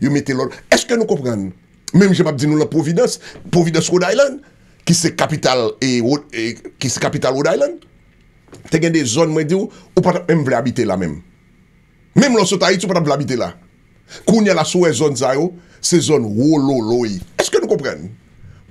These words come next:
Pwogrè k ap fèt tout kote sou latè, Repiblik Dominikèn. Sèl Ayiti ki fè bak pou senkant an. Mwen pa ka konprann bagay sa. M ap gade yon videyo,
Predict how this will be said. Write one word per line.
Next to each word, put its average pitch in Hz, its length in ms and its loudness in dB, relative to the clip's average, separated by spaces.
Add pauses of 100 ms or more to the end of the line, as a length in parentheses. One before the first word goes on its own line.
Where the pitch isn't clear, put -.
(140)
Pwogrè 123 640 -2
k 117 80 -6
ap - 80 -10
fèt - 400 -8
tout - 140 -2 (100)
kote 135 340 -4
sou 131 200 -4
latè, 147 600 -2 (400)
Repiblik 117 340 -4
Dominikèn. 123 300 -4 (240)
Sèl - 540 2 (120)
Ayiti 247 400 4
ki 233 100 0
fè 190 140 4
bak 143 320 0
pou 170 100 -2
senkant 143 380 -2
an. 95 120 -8 (100)
Mwen 165 160 4
pa 151 120 2
ka 143 100 -2
konprann 120 260 -2
bagay 104 240 -2
sa. 104 260 -2 (1300)
M 175 160 4
ap 262 180 0
gade 254 280 6
yon 160 180 4
videyo, 156 640 4